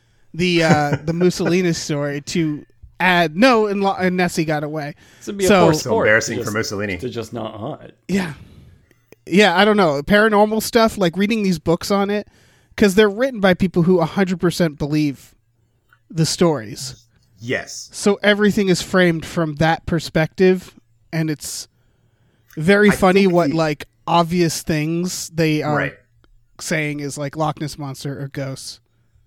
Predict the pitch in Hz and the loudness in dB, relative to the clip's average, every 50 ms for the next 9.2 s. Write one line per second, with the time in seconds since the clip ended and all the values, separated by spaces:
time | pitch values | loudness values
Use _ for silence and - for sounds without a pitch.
0 | _ _ _ _ _ _ _ _ _ _ _ _ _ _ _ - 143 156 175 - | _ _ _ _ _ _ _ _ _ _ _ _ _ _ _ -8 -8 -8 -6 -6
1 | - 185 175 - 180 165 135 - 180 190 160 131 160 175 180 170 151 135 127 127 | -6 -8 -6 -4 -4 -6 -4 -4 -4 -4 -2 -2 -2 -2 0 0 0 0 0 0
2 | 131 127 - 131 120 120 113 - 120 104 101 113 110 98 101 110 113 113 117 - | 0 -2 -4 -6 -6 -6 -6 -6 -8 -4 -4 -4 -2 -2 -2 -2 -4 -4 -4 -8
3 | - - 120 104 101 92 - - 110 - - 117 110 - - 135 135 127 113 87 | -10 -8 -8 -8 -8 -8 -10 -12 -12 -10 -8 -10 -8 -6 -6 -6 -4 -6 -6 -6
4 | 104 104 101 - 117 113 - 117 113 92 98 95 101 101 95 - - 127 113 117 | -6 -6 -6 -6 -8 -10 -10 -8 -8 -6 -6 -6 -6 -6 -8 -8 -8 -6 -4 -4
5 | 113 107 107 98 117 113 - - 107 92 110 107 - - 90 82 82 - - 135 | -4 -4 -4 -6 -6 -8 -8 -8 -8 -6 -6 -8 -8 -10 -12 -16 -12 -8 -4 -2
6 | 120 127 131 151 147 - 196 - - - _ - - - - - - - 147 147 | -2 0 0 2 4 4 4 4 0 -6 _ -20 -20 -20 -20 -20 -14 -10 -6 -4
7 | 113 98 90 87 - _ _ - - - 151 139 - - - - 180 185 180 156 | -4 -4 -6 -8 -12 _ _ -12 -6 -6 -6 -4 0 4 6 6 6 6 2 0
8 | 139 123 127 123 - 131 104 98 110 98 - 107 - - 123 113 - 117 104 101 | 0 -2 -2 -2 -4 -6 -8 -8 -10 -12 -14 -14 -12 -8 -8 -8 -8 -8 -10 -10
9 | 98 107 98 98 | -10 -10 -12 -14